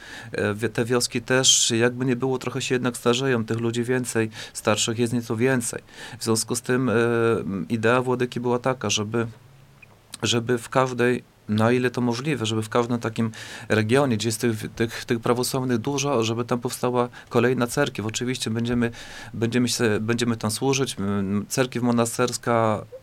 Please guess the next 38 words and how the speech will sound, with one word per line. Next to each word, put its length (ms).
w 220
Supraślu, 600
cerkiew, 500
monaster 460
będzie, 280
będzie, 260
będzie 300
tym 160
centrum. 460
Niemniej 280
jednak 280
ta 200
cerkiew, 460
która 260
będzie 240
taką 220
cerkwią 300
filialną, 640
ma, 200
ma 200
pomóc 320
ludziom, 280
ma 160
pomóc 320
tym, 140
którzy 480
mają 720
daleko 560
do 100
cerkwi. 420
Wiadomo, 340
z 80
Karakul 400
już 140
jest 140
jakieś 260
około 240
tam 220